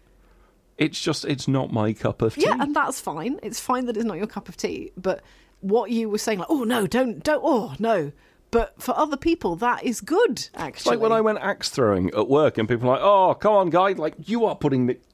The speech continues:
Speaker 1: there's too much pressure now. You can do it." What if I can't? Then I've let you down. Now I've, now I've got your disappointment to
Speaker 2: But
Speaker 1: deal
Speaker 2: for
Speaker 1: with.
Speaker 2: someone else,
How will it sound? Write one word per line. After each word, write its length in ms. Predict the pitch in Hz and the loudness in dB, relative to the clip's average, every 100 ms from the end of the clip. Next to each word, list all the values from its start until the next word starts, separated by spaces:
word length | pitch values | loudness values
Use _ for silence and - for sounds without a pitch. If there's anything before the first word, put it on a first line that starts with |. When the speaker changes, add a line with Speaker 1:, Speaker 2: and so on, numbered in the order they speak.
| _ | _
Speaker 1:
there's 260 | 147 120 - | -6 -6 -8
too 280 | - 254 | -6 -4
much 240 | 220 196 - | -2 -2 0
pressure 360 | 185 165 139 | 0 2 2
now. 260 | 104 95 107 - - _ _ | 2 2 0 -4 -20 _ _
You 180 | 156 214 | -2 0
can 160 | 208 190 | 2 2
do 160 | 156 | 4
it." 120 | 208 | 2
What 160 | 185 262 | 4 2
if 100 | 359 | 4
I 80 | 247 | 0
can't? 480 | - 220 185 113 - 127 | 2 2 2 0 -4 2
Then 160 | 202 | 4
I've 160 | 208 160 | 4 2
let 160 | 175 170 | 2 2
you 80 | |
down. 380 | 147 143 113 95 | 4 4 2 0
Now 220 | 143 185 190 | 2 4 4
I've, 140 | 147 - - - | 2 -6 -10 0
now 140 | 185 | 4
I've 120 | 185 | 4
got 180 | 175 143 | 2 0
your 240 | 147 185 180 - 127 - 147 | 4 4 2 -4 -18 -14 -2
disappointment 720 | 170 - 143 165 165 131 135 | 0 0 0 0 2 0 2
to 40 | 247 | 2
Speaker 2:
But 100 | 254 | 4
Speaker 1:
deal 100 | 110 | 2
Speaker 2:
for 40 | |
Speaker 1:
with. 60 | 98 | 4
Speaker 2:
someone 380 | - 294 254 254 | 2 2 2 2
else, 520 | 262 160 208 - | 0 -2 -4 -6